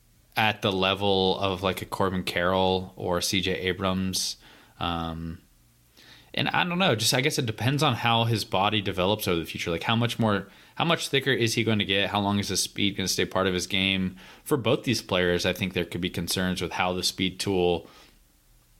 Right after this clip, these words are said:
develops with them as they get into their mid-twenties and late twenties.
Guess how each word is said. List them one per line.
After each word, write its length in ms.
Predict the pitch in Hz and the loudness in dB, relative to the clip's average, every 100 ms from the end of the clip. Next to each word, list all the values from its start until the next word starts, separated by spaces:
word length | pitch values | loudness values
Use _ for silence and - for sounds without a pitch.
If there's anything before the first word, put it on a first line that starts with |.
| - - 113 | -18 -8 -2
develops 500 | 113 95 104 104 - | 0 2 2 2 -2
with 140 | 92 | 0
them 220 | 90 90 | 0 2
as 160 | 90 90 | 0 2
they 100 | 92 | 0
get 160 | 95 | 0
into 200 | 95 - | -2 -2
their 120 | 95 85 | 0 0
mid-twenties 640 | 87 - - 87 92 87 | -2 -4 -4 0 0 0
and 120 | 82 | -2
late 220 | 87 95 | 0 -2
twenties. 600 | - 87 98 85 82 - | -2 -2 -2 -2 -2 -4